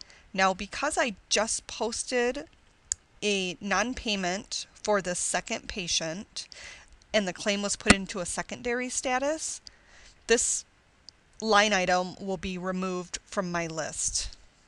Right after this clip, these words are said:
So let's click. It's going to prompt me, "Are you sure you want to remove exception messages relating to?" And it lists the different statuses. I'm going to say yes.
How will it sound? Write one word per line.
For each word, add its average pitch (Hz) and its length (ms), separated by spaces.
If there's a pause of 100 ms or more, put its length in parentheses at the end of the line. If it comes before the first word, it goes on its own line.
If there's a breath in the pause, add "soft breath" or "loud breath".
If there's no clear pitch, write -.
So - 140
let's - 260
click. - 480 (1400 loud breath)
It's 202 120
going 185 240
to - 80
prompt - 320
me, 190 200
"Are - 120
you 185 120
sure 202 200
you 208 160
want 196 160
to - 100
remove 202 380
exception - 600
messages 190 560
relating 185 520
to?" 185 540 (480)
And 180 120
it - 120
lists 180 260
the 202 80
different 196 320
statuses. 165 800 (520 loud breath)
I'm 247 140
going 240 200
to 240 60
say 214 200
yes. - 600